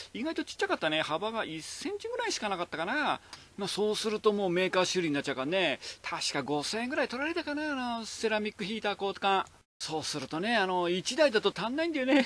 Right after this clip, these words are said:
<laughs> で、結局、しばちゃん先生んちもね、あの、ワイドもう一台買って、えー、ショートアイロンももう一台買ってて、やっ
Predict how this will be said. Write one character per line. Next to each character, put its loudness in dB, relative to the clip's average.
<laughs> -4
で、 4
結 -2
局、 2
し -8
ば 2
ち 4
ゃ 8
ん 4
先 0
生 0
ん 0
ち 0
も -4
ね、 6
あ 0
の、 2
ワ 8
イ 6
ド 8
も 4
う 10
一 -4
台 8
買 6
っ 6
て、 6
え 4
ー、 0
シ 0
ョ 6
ー 6
ト 4
ア 4
イ 0
ロ 0
ン -2
も 0
も 0
う 2
一 -4
台 8
買 4
っ -2
て -6
て、 0
や 4
っ -16